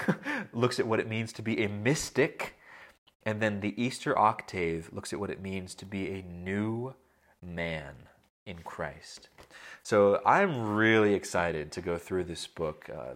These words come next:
this Lent, and it just gives you a little bit of scripture to read for every day of every week of Lent. So it gives you, I'm just looking here at week one, you know,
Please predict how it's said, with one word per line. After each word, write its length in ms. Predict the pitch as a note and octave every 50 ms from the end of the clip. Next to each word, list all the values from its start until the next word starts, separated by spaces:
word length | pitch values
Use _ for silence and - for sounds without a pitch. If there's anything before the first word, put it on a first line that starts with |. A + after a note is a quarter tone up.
| F2
this 280 | F2 F2 E2 - - F2
Lent, 340 | F2 F2 E2 D#2+ D#2 D2 F#2+
and 100 | F2+ F#2
it 100 | G2 -
just 200 | D#3 D3 - -
gives 200 | D#3 C#3 B2 A#2+
you 240 | B2+ B2 B2 B2 B2 - - - - - -
a 40 | F#3+
little 160 | G#3+ A3 F#3+
bit 140 | D#3+ E3+ D#3+
of 120 | D3+ D3
scripture 480 | - - - D#3 D3 C#3 - - C#3+ C3
to 80 | C3
read 420 | A#2+ A2 A#2 A#2 A2+ A2+ A2+ A2 G#2+
for 320 | - - G#2+ G2+ G#2 -
every 420 | C3+ D3 D#3+ D3 D3 D3 D3 B2+ G#2+
day 540 | G#2 - G2+ G2 G2 G2 G2 G2 G2 G2
of 220 | - F2 F2+ - - _
every 400 | G#2+ A2+ A#2+ B2 B2+ A#2+ A2 G2+
week 400 | F#2 E2+ F2 F#2 F#2 F#2 F2+ -
of 180 | - G2+ F2+ F2+
Lent. 520 | F2 F2 E2+ F2 F#2 F#2 G2 - - - - - - - - - - - - _ _ -
So 180 | - - G2+ F#2+
it 100 | F#2 -
gives 240 | G#2+ G2+ F#2+ -
you, 280 | G2+ G2 G2+ G2 G2+ - - - _ A#2+
I'm 100 | A#2 A2+
just 200 | A2+ A2+ - A#2
looking 240 | G#2+ - - G2+
here 160 | F#2 G2 F#2 E2+
at 120 | C#2+ F#2
week 220 | G2 F#2+ F#2+ -
one, 320 | G2 F#2+ F#2+ G2 G2 G2+ G2+
you 100 | G2+ G2
know, 280 | G2 G2 G2 G2+ G#2